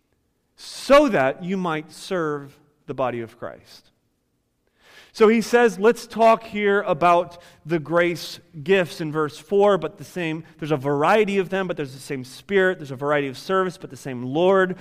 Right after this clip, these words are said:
There's a var-, variety of activities, but it is the same God who empowers them all in everyone.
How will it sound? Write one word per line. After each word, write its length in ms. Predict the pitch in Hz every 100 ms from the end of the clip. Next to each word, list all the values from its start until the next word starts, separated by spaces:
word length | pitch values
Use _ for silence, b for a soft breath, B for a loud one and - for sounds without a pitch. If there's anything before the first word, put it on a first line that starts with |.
| B B -
There's 140 | 151
a 40 | 139
var-, 320 | 151 143 143
variety 440 | 139 147 143 135
of 60 | 127
activities, 760 | 120 - - 208 196 196 180 - B B
but 120 | 190 196
it 80 |
is 160 | 190 156
the 80 | 156
same 360 | - 208 214
God 360 | 175 175 175 165
who 160 | 160 165
empowers 760 | 143 131 160 160 151 135 135 139
them 480 | 135 135 127 127 123 b b _ -
all 560 | 143 139 135 127 123 b b b b _ _ _ _ _ _ _
in 140 | 139 139
everyone. 640 | 175 160 123 107 87 82